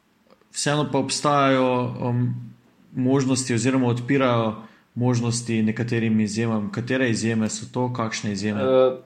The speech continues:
Speaker 2: v bistvu ravno danes, ko snemamo ta podcast za poslušalce, to je torek,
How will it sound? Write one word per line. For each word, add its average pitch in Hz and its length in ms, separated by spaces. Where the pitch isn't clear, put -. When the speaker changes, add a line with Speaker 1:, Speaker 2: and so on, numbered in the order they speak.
Speaker 2:
v 131 120
bistvu 156 360
ravno 165 320
danes, 151 800
ko 123 100
snemamo 139 500
ta 131 160
podcast 131 680
za 113 140
poslušalce, 131 600
to 127 120
je 123 80
torek, 131 460